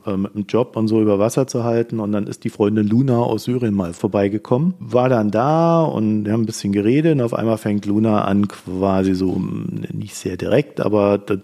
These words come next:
zumindest kann man es klar erkennen, darüber zu reden, ja, ist ja dann doch irgendwie die große Verschwörung und die Amis und so weiter, ne? Also so das, was man dann immer hört. Also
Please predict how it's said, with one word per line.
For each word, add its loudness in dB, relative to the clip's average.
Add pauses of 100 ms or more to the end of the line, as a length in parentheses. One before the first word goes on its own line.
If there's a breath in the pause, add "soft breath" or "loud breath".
zumindest -4 (420)
kann -2
man -2 (120)
es -14
klar 0
erkennen, 2
darüber 2
zu -2
reden, 2 (180)
ja, -6
ist -8
ja -6
dann -6
doch -8
irgendwie -10
die -10
große -8
Verschwörung 0
und -4
die -2
Amis -2
und -4
so -4
weiter, -6
ne? 2
Also 0
so 0
das, -6
was 0
man 0
dann -2
immer -6
hört. -2
Also -8